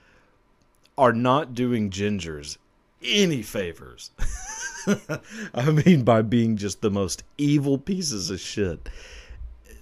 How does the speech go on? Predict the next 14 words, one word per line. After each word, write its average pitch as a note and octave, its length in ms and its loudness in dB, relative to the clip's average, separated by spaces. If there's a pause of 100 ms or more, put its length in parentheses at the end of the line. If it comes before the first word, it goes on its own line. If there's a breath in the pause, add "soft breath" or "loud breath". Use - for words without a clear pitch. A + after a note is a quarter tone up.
Like, C3+ 400 -6 (680)
<sighs> - 640 -10
so - 220 -8
let G2 180 -8
me, G#2 260 -10
so A#2+ 380 0 (1400 loud breath)
to C3 120 -2
kinda F3 300 0
just A#2+ 280 -4
sum B2+ 300 -2
up G#2+ 180 -4
what F2+ 220 -8
happens, F#2+ 640 -10 (2250 loud breath)
um, F2+ 640 -6